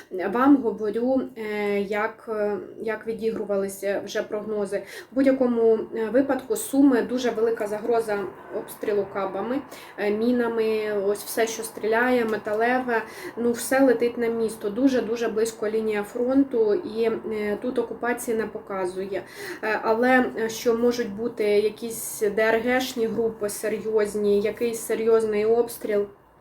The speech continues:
Знову ж таки, це якась лікарня, е, мож-, можливо, е, ось там, де, е, юридичні установи,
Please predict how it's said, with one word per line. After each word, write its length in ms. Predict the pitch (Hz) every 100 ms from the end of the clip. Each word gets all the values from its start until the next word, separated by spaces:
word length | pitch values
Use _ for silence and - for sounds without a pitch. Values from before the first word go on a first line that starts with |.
| - - - -
Знову 260 | 226 233 233
ж 100 | 233
таки, 200 | 208 220
це 280 | 220 220 214 - - - - 294
якась 520 | 226 226 247 254 -
лікарня, 920 | 254 262 226 226 214 214 208 202 202 - - - -
е, 160 | 214
мож-, 340 | 220 226 226 -
можливо, 580 | 233 226 262 269 262 254 - - - -
е, 400 | 226 214 214 214 208 - -
ось 460 | 226 233 233 - 240 220 220
там, 360 | 233 233 240 202
де, 460 | 220 220 226 226 -
е, 720 | 220 214 214 208 208 - - - - - - - - - - - -
юридичні 960 | 220 262 262 208 247 226 - - 214
установи, 1040 | - 226 - - 214 220 220 214 202 202